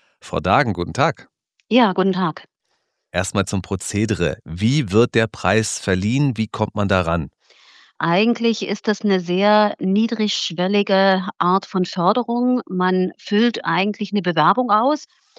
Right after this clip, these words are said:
Speaker 2: und da werden verschiedene Aspekte abgefragt. Macht man Veranstaltungen? Wie viel Umsatz macht man? Empfängt man Verlagsvertreter, vor allen Dingen von kleineren, von unabhängigen Verlagen?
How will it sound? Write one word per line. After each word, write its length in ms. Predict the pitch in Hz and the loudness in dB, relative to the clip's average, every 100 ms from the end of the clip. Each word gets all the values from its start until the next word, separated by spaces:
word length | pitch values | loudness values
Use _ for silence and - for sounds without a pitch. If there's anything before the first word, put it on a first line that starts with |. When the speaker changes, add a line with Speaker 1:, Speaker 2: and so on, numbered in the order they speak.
| _ _ _ | _ _ _
Speaker 2:
und 640 | 196 196 196 190 - - | 4 6 4 2 -2 -2
da 140 | 185 | 0
werden 640 | 185 190 185 185 175 - - | 2 2 2 2 0 -4 -6
verschiedene 400 | 190 214 208 175 | -4 -2 0 0
Aspekte 400 | - 202 - 202 | 0 -6 0 0
abgefragt. 960 | 208 - 196 - 190 185 190 - - - | 0 -2 -10 2 4 4 2 -6 -12 -4
Macht 220 | 170 - | -4 -2
man 100 | 170 | -6
Veranstaltungen? 920 | 170 - 208 208 - 190 185 185 180 | -4 -2 -2 -4 -2 2 2 2 -2
Wie 80 | 170 | -4
viel 140 | 180 180 | -6 -2
Umsatz 480 | 220 220 202 - | 0 4 2 2
macht 360 | 196 180 - - | 0 0 -2 -4
man? 340 | 175 175 175 170 - - _ _ | 0 0 -2 -6 -20 -20 _ _
Empfängt 420 | - 170 190 175 180 | -4 0 0 0 2
man 240 | 165 160 | 2 2
Verlagsvertreter, 1040 | 190 196 226 - 202 - 202 190 196 180 175 | 2 2 2 0 -4 -2 -2 -2 0 -2 -2
vor 160 | 165 | -4
allen 120 | 135 | -4
Dingen 100 | 160 | -6
von 140 | 170 170 | -6 -4
kleineren, 580 | 202 196 202 196 190 180 | 0 2 2 0 -4 -8
von 160 | 156 | -8
unabhängigen 600 | 233 226 214 208 196 196 | -4 -4 -4 -6 -8 -10
Verlagen? 480 | - 180 175 180 185 | -8 -4 0 -2 -4